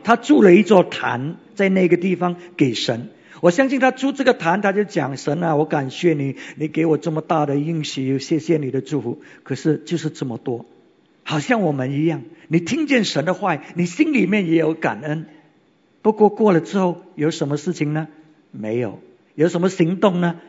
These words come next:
没有。就是这样。OK，所以亚伯兰在这个阶段还是这样。可是这里的原则就是神在教我们的，就是说你一定要看见。我们在讲你是亚伯拉罕的子孙，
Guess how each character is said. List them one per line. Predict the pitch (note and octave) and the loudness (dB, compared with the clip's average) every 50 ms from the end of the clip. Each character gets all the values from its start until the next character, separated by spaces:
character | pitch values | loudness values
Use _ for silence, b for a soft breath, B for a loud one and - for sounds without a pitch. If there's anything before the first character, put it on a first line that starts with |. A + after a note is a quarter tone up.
| B B | B B
没 | - A2 A2+ G#2+ G#2 A2 A#2+ | -12 -10 -6 -4 -2 0 0
有。 | A#2+ G2+ - - - - _ _ _ _ _ _ _ _ _ _ | -2 -2 -6 -12 -20 -20 _ _ _ _ _ _ _ _ _ _
就 | - - A3+ | -4 -4 -2
是 | - A#3+ G#3 | -2 -2 -4
这 | - A3+ | -2 -2
样。 | F#3+ D#3 - - - _ _ _ _ _ _ _ _ _ _ _ _ B B B B B B | -2 -2 -4 -14 -20 _ _ _ _ _ _ _ _ _ _ _ _ B B B B B B
OK， | D3+ D#3 A3 G#3+ G#3+ - | 4 6 6 4 2 -2
所 | - D4 D4 | 0 2 4
以 | C4 | 6
亚 | C#4 C#4+ C4 | 8 8 8
伯 | - B3 A#3+ | 8 6 4
兰 | G#3 F#3+ G3+ G#3 | 4 4 4 4
在 | - B3+ A#3+ | 4 4 2
这 | - - C4+ D4 | 2 -2 -2 0
个 | C#4+ A#3+ | 0 0
阶 | A#3 - B3 B3+ A#3+ | 0 2 4 4 4
段 | A#3+ B3 G#3 E3+ C#3+ | 4 4 2 0 0
还 | - C#3+ D#3 | -2 -2 -2
是 | D#3+ D#3+ F3+ | -2 -2 -4
这 | E3+ - G3 | -4 0 0
样。 | D#3+ C3+ C#3+ | 0 0 -2
可 | - F#3+ | -2 -2
是 | F3+ - - D4 C4 F#3+ C3+ - - - - | -2 -2 -2 -2 0 0 -2 -4 -10 -14 -4
这 | - F4 D#4 | 2 4 4
里 | A#3 F#3+ | 6 6
的 | D#3+ F3+ F3+ | 4 4 4
原 | E3+ D3 D3+ C#3 C#3+ F#3 - | 4 4 2 2 2 0 0
则 | - F#3 F#3+ | 2 2 2
就 | F#3+ F#3 F3+ | 2 0 -4
是 | C#3+ E3 F3 | -4 -4 -8
神 | - - - - - - C#3+ B2+ D3 D#3+ | -10 -12 -18 -16 -10 -6 -6 -6 -4 -2
在 | F3 D#3+ D3 | -2 -2 -2
教 | D3 - - - - - - E3+ F3 | -2 -4 -12 -16 -10 -4 0 0 0
我 | F3+ D#3 C3 | 2 0 -2
们 | A2 A2 A2 A#2 | -2 -4 -6 -8
的， | B2 | -8
就 | - C#3 C3 | -6 -8 -10
是 | - | -10
说 | D3 - B B B B B | -10 -14 B B B B B
你 | - D3 C#3 | 0 2 2
一 | D#3+ | 2
定 | - F#3 E3+ | 4 2 0
要 | D#3 | 0
看 | D#3 - - E3 C#3+ C3 | -2 -4 -8 -8 -8 -8
见。 | - - C#3+ A2+ G#2+ - - _ _ _ _ _ _ _ _ _ _ _ _ _ _ _ _ b b b b b b b b b b b _ _ _ _ _ _ _ _ _ _ _ _ _ | -8 -8 -8 -8 -8 -10 -20 _ _ _ _ _ _ _ _ _ _ _ _ _ _ _ _ b b b b b b b b b b b _ _ _ _ _ _ _ _ _ _ _ _ _
我 | - F#3 F#3 | 2 4 4
们 | G#3 A3+ | 6 6
在 | A#3+ A3+ | 6 4
讲 | G#3+ - F#3+ D#3 D3+ E3+ - | 4 4 2 0 0 0 -4
你 | F#3+ E3 D#3 | -2 -2 -2
是 | - - A#3 G3 | -2 -2 0 0
亚 | E3+ B2+ A2 | 0 0 0
伯 | A#2 D#3+ D#3+ D#3+ | 0 0 2 2
拉 | F3 F3+ | 2 0
罕 | E3+ D#3 | -2 -2
的 | D3 | -4
子 | C3+ - - C3 G#2+ | -4 -4 -6 -10 -8
孙， | F#2+ - - E3 E3+ F3 | -6 -4 -4 -4 -4 -6